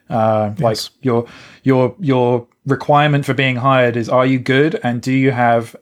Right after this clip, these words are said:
Speaker 1: um, do you have an internet connection? <laughs> Like that, like that. I mean, honestly, that, that's it. Like,
Speaker 2: No, I agree.
Speaker 1: um,
Speaker 2: I mean, this is, this is
Speaker 1: you
Speaker 2: definitely the, I couldn't agree more. This is kind of the, the biggest change. And I see it in our environment that, uh, a lot of people that, um,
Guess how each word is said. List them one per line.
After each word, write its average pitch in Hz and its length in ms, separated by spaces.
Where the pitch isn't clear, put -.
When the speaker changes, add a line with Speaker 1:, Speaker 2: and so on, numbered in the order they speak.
Speaker 1:
um, 113 520
do 127 100
you 120 200
have 113 600
an 120 100
internet 110 380
connection? - 480
<laughs> - 80
Like 165 380
that, 151 420
like 143 400
that. 180 180
I 190 60
mean, 226 140
honestly, 214 340
that, 175 160
that's 185 240
it. 202 260
Like, 131 400
Speaker 2:
No, 139 240
I 131 80
agree. 127 220
Speaker 1:
um, 127 120
Speaker 2:
I 123 40
mean, 123 100
this 127 160
is, 113 140
this 120 160
is 117 60
Speaker 1:
you 143 40
Speaker 2:
definitely 135 240
the, 117 180
I 117 160
couldn't 123 220
agree 113 160
more. 113 240
This 107 140
is - 80
kind 120 120
of 107 100
the, 117 100
the 113 100
biggest 110 300
change. 120 260
And 104 80
I 104 60
see 117 180
it 110 60
in 107 100
our 113 160
environment 110 480
that, - 260
uh, 110 220
a 117 60
lot 113 100
of 107 80
people 123 280
that, 107 300
um, 107 380